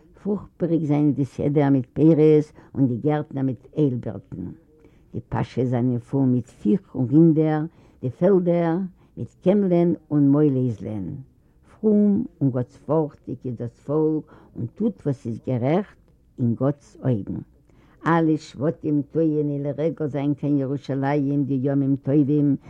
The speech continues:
פראווען און זיי אירע קרבנות ברענגען. דארטן אין דאווידס שטאט, אין דער באשיינטן ארט פון ציון, שטייט גאטס הויז אין זיין גאנצער הייליגקייט און פראכט.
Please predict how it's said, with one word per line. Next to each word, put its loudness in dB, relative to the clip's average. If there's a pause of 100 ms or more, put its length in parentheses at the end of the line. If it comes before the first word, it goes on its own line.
(200)
פראווען 4 (300)
און 4
זיי 2
אירע -2
קרבנות -2
ברענגען. -10 (560)
דארטן 0 (420)
אין 6
דאווידס 2
שטאט, 2 (420)
אין 8
דער 4
באשיינטן 0
ארט -2
פון -4
ציון, 0 (240)
שטייט 2 (180)
גאטס -4
הויז 2 (260)
אין 2
זיין 2
גאנצער 2
הייליגקייט 0
און 0
פראכט. -8